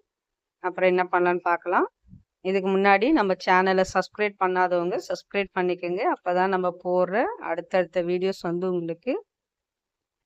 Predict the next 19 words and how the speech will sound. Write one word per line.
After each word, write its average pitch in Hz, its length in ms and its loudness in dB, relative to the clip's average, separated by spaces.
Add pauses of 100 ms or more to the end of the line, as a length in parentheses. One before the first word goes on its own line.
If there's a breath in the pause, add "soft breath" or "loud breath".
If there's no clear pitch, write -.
(120)
வந்துட்டு 180 380 0
இருக்கும். 247 340 0
இது 185 180 2
மாதிரி 185 180 4 (100)
பயனுள்ள 185 600 4 (120)
ஒரு 180 160 2 (680)
டிப்ஸ் - 340 -6
எல்லாம் 185 260 4
வந்து 185 260 0
நம்ம 175 260 2
வீடியோல 170 460 4
இருக்கு. 233 280 -2 (360)
நீங்க 175 240 0
நம்ம 165 240 -4
சேனலை 180 360 2 (100)
சப்ஸ்கிரைப் 185 500 -4
பண்ணிக்கோங்க. 170 440 -4 (280)
அப்பதான் 175 360 0
வந்து 185 180 0